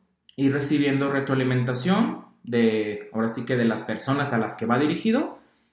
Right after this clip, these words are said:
y bueno, eso es lo que va a dar esa experiencia y esa, eh,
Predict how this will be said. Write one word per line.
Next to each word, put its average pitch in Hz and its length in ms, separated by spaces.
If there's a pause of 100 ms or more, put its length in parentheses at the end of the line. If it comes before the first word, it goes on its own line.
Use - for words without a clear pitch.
(120)
y 131 80
bueno, 113 400 (140)
eso 156 280
es 151 120
lo 160 200
que - 360
va 139 80
a 147 120
dar - 320
esa 143 260
experiencia 180 960
y 135 180
esa, 135 880 (400)
eh, 117 880